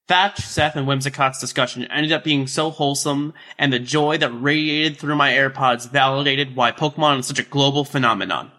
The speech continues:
It is truly because everyone can connect on their own batch of Pokemon one way or another,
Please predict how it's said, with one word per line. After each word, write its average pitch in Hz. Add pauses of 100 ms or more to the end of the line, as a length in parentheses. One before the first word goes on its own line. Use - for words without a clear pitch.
(180)
It 180
is 165
truly 208
because 156
everyone 170
can 165
connect 135
on 139
their 123
own 147
batch 135
of 139
Pokemon 120
one 143
way 131
or 127
another, 110